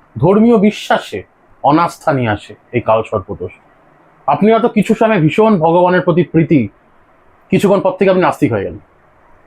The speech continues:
আপনার মনে আর কিছু কাজ করছে না, বলছে, "ভগবান, ভগবান করে কি হচ্ছে? ভগবান তো আমাকে বাঁচাচ্ছে না।"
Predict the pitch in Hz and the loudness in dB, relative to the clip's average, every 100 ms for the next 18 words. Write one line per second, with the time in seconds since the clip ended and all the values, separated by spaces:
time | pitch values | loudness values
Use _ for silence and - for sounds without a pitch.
0 | _ _ _ _ _ _ _ _ _ _ | _ _ _ _ _ _ _ _ _ _
1 | _ - 156 226 214 233 233 214 214 190 | _ -4 0 2 2 2 0 0 0 0
2 | - 190 185 196 190 175 202 226 233 247 | 0 0 2 2 2 2 2 2 2 2
3 | 247 - 269 214 214 247 139 - _ _ | 0 0 2 2 0 -2 -2 -4 _ _
4 | _ - 107 131 147 160 170 165 127 120 | _ -10 -2 2 2 2 0 2 0 -2
5 | 143 - 143 131 | -4 -6 -8 -10